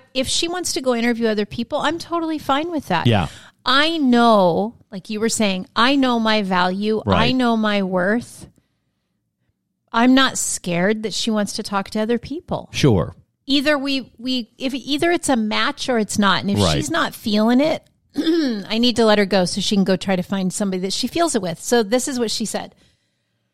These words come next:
Speaker 1: <clears throat> She goes, "So, so if I sign this, then we're, like,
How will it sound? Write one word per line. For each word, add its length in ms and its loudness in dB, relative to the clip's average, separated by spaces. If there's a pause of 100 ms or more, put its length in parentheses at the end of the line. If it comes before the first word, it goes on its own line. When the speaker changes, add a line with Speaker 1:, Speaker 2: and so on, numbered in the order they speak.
(300)
Speaker 1:
<clears throat> 40 -16 (1080)
She 140 0
goes, 180 2
"So, 300 4 (960)
so 260 2
if 160 2
I 160 2
sign 480 0
this, 640 -4 (840)
then 760 2 (400)
we're, 300 6
like, 640 -2